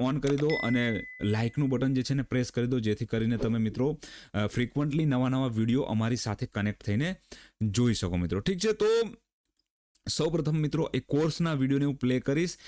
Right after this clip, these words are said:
એને તમે જોઈ લો. ત્યાં આગળ મેં તમને શું સમજાવવાનો પ્રયત્ન કર્યો છે અને ત્યારબાદ મિત્રો જે છે હું તમને, અ, આગળ વધુમાં આ સમજાવીશ કે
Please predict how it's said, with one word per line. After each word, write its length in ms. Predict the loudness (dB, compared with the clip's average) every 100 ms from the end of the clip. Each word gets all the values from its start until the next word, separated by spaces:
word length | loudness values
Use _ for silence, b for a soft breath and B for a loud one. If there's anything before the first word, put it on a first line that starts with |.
| B B
એને 180 | -2 0
તમે 220 | 0 0
જોઈ 160 | 2 2
લો. 120 | 0
ત્યાં 260 | -2 -2 0
આગળ 160 | 0
મેં 140 | 0 0
તમને 220 | 0 0
શું 180 | 0 0
સમજાવવાનો 480 | 0 2 2 0 0
પ્રયત્ન 360 | 0 -2 -2
કર્યો 220 | -2 -2
છે 100 | 0
અને 100 | -2
ત્યારબાદ 520 | -2 -2 -2 -2 -2 0
મિત્રો 280 | -2 0
જે 140 | 0 0
છે 180 | 0 -4 B B B 0
હું 160 | 0
તમને, 480 | 2 2 2 0 -2 -8 B B B
અ, 60 | -4 -4 -4
આગળ 440 | -4 -2 0 0 -2 -8 _ _ _ _ -6
વધુમાં 760 | -2 0 2 2 2 0 -4 -4
આ 120 | -4
સમજાવીશ 640 | 0 0 0 0 0 -4
કે 220 | -4 -4